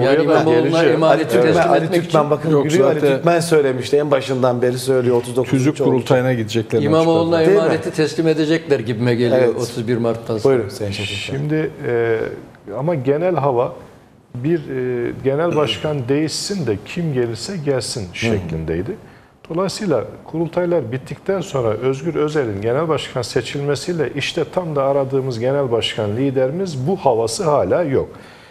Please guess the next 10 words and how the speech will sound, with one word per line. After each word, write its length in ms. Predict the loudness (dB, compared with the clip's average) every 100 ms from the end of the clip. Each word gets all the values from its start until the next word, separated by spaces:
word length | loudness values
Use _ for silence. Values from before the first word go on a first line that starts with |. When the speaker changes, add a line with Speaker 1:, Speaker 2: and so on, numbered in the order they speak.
| -20 -4
Speaker 2:
Zaten 480 | 0 0 0 -2 -4
bu 100 | 0
tavırlarını 600 | 0 2 2 2 2 -2
konuşmalarıyla 920 | -2 -2 0 0 2 2 2 2 2
da, 160 | 2 -2 -6 -20 -20 -20 _ -4
e, 180 | -2 -2
salonda 640 | 0 2 2 0 -2 -4
yaptılar. 640 | 0 0 -2 -2 -2 -2 -8 -20 -20 -16 -4
Kemal 360 | 0 2 2 2
Bey, 200 | 2